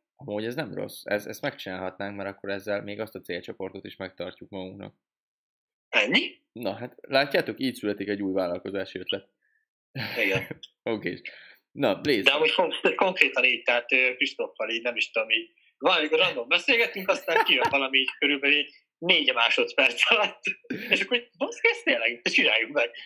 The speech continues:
Speaker 2: És akkor így elkezdjük tervezni.
Speaker 1: Ja, csak a-, ami abban különbözünk a többiektől, hogy mi meg is valósítjuk, vagy legalábbis elkezdjük. Ö, és nem
Speaker 2: Igen.
Speaker 1: az, nem az van, hogy kitaláljuk, és így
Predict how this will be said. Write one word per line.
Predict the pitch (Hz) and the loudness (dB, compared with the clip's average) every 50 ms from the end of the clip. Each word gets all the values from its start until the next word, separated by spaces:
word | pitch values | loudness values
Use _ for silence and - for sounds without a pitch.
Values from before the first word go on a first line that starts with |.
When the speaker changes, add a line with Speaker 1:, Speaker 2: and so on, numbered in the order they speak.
| - - | -20 -14
Speaker 2:
És | - - | -6 -6
akkor | 180 175 170 - 196 196 | -6 -6 -2 0 2 2
így | 190 202 - - _ _ _ _ _ _ _ _ _ _ _ _ _ _ _ - - - | 2 2 -2 -4 _ _ _ _ _ _ _ _ _ _ _ _ _ _ _ -16 -16 -10
elkezdjük | - - 127 120 120 120 117 120 120 - | -4 -2 -2 -2 -2 -4 -4 -6 -10 -2
tervezni. | - 131 120 117 120 117 - - 131 131 | 2 2 2 2 0 -4 -6 -8 -12 -6
Speaker 1:
Ja, | - - 139 113 | 0 2 2 2
csak | - - - | 2 0 0
a-, | 175 165 - | 0 0 2
ami | - 131 127 135 | 0 -2 0 0
abban | 151 170 151 131 110 95 | 0 2 2 0 0 0
különbözünk | - 117 110 98 101 98 104 98 98 | -2 -2 -2 -2 -2 -4 -6 -6 -8
a | 95 | -6
többiektől, | - 98 95 95 104 104 104 - 110 104 | -6 -8 -4 -2 -4 -4 -2 -4 -4 -4
hogy | 104 | -4
mi | 107 110 | -6 -6
meg | 110 107 95 | -6 -6 -6
is | 92 - - | -6 -8 -8
valósítjuk, | - 90 85 78 - - - 92 - - - - | -8 -8 -8 -8 -10 -12 -14 -16 -16 -16 -14 -8
vagy | - 95 95 | -8 -4 -2
legalábbis | 98 95 95 90 92 - | -2 -2 -2 -2 -2 -2
elkezdjük. | - 87 87 - 92 90 - - 90 - - _ _ _ _ _ _ _ _ _ _ _ | -2 -2 -2 -4 -8 -12 -12 -14 -14 -16 -16 _ _ _ _ _ _ _ _ _ _ _
Ö, | 101 107 101 98 98 95 92 | 0 2 2 4 4 2 2
és | - - - 104 101 - | 0 0 -2 -4 -4 -4
nem | - 120 117 | -2 0 2
Speaker 2:
Igen. | 110 98 98 | 2 4 2
Speaker 1:
az, | 98 - - _ | 0 -2 -6 _
nem | - 107 113 120 107 | -10 -6 -4 -2 -2
az | 101 101 98 | -2 -2 -2
van, | 98 95 92 | -4 -6 -4
hogy | 92 95 95 92 - _ _ _ | -4 -4 -6 -6 -8 _ _ _
kitaláljuk, | - 120 120 127 123 120 120 117 - | -8 -4 -2 2 2 2 2 2 -2
és | 113 - - | -6 -10 -10
így | 110 101 - - | -12 -14 -14 -20